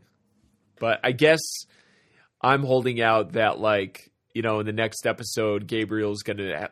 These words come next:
like, threaten his life. Which we know if he did,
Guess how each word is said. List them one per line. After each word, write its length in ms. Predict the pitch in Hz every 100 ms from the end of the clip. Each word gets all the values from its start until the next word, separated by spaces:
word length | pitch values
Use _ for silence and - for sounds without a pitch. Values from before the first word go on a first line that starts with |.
| -
like, 420 | 101 98 - - _ _ _ _ _ _ _ _ - -
threaten 260 | 131 - 107
his 160 | 104
life. 360 | 107 95 52 - - _ -
Which 260 | 131 131 156
we 100 | 156
know 300 | 180 180 185
if 80 | -
he 100 | 151
did, 460 | 127 123 123 110